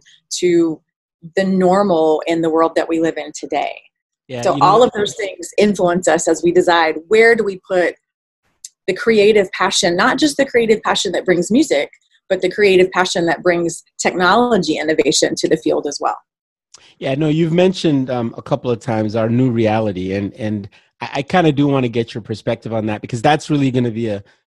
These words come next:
Speaker 2: an important section I wanna talk about.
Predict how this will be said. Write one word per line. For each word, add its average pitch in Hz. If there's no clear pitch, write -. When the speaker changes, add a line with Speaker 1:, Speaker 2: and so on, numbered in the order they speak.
Speaker 2:
an 131
important 147
section 127
I 117
wanna 113
talk 107
about. 92